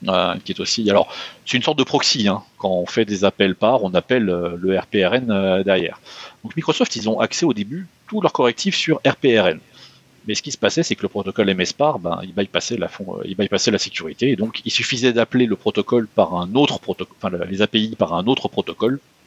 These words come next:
et on bypassait les mesures de sécurité que Microsoft avait mis en place. Donc là, il n'y avait même plus besoin d'être élevé, pas élevé, ça bypassait.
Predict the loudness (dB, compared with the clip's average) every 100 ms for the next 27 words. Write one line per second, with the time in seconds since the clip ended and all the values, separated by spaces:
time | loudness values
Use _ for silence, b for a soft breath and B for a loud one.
0 | _ _ -2 0 0 -2 -2 -4 -4 -6
1 | -6 -4 -4 -4 -4 -6 -8 -8 -10 -4
2 | 0 2 0 0 0 0 -4 -4 -6 -10
3 | b b b b _ _ -14 -2 2 4
4 | 2 2 0 -2 -2 2 4 2 2 0
5 | 2 2 2 2 2 0 0 -2 -2 _
6 | -6 -2 0 0 -4 -10